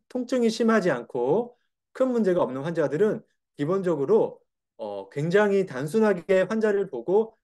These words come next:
마지막을 맞이할 수 있습니다. 그거는 많은 환자들이 그래요. 하지만 통증이 심하고 굉장히 어려운 증상들이 있는 사람들은 복잡하고 변동성이 있는 환자들은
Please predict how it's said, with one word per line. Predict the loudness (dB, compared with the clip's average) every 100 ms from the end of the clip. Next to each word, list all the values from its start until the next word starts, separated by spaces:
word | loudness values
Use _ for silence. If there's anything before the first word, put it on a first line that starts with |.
| _
마지막을 | -12 -10 -4 -2 0 -2
맞이할 | -2 0 2 2
수 | -4
있습니다. | -16 -20 -20 -20 _ _ _ _ _ _ _ _ _ _ _ _ _ _ _ _ _ _
그거는 | 4 6 8 6
많은 | 4 0 2
환자들이 | 4 4 2 -2
그래요. | -4 -12 -14 -20 _ _ _ _
하지만 | -6 -2 -2 -2 -4 _ _
통증이 | -6 -2 0 0
심하고 | 0 0 0 -2 0 0 -2 _ _ _
굉장히 | -8 0 2 2
어려운 | 0 4 4 2
증상들이 | -4 -6 -6 -4 -6
있는 | -6 -8 -6
사람들은 | -4 -2 0 0 -2 -8 _ _
복잡하고 | -10 -4 -2 0 2 4 4 2
변동성이 | -2 -6 -2 -2 0 -2 -2 -4
있는 | -4
환자들은 | -6 -2 0 2 0 0